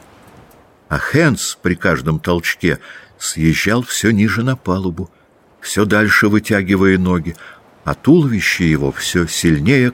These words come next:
кренилось к корме, так что мне, в конце концов, ничего не стало видно, кроме его уха да клока курчавых бакенбард.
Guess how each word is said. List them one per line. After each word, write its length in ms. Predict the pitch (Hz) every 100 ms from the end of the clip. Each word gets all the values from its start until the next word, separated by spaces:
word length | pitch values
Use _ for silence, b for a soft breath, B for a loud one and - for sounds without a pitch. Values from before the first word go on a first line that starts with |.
| -
кренилось 640 | - 90 175 131 117 -
к 220 | - -
корме, 420 | - 123 107 101 78
так 260 | 92 87
что 220 | - 92
мне, 260 | 87 92 110
в 80 | -
конце 400 | 104 92 - 98
концов, 520 | - 80 - 156 160 B B B B
ничего 440 | 87 85 95 110
не 120 | 143 131
стало 360 | - 131 139
видно, 400 | 139 143 95 82
кроме 340 | 80 85 80 76
его 320 | 71 71 73 -
уха 380 | 165 156 151 - B B B -
да 180 | 73 80
клока 540 | - 73 69 - 123
курчавых 720 | - 110 - - 104 95 90
бакенбард. 720 | 80 85 98 90 78 67 -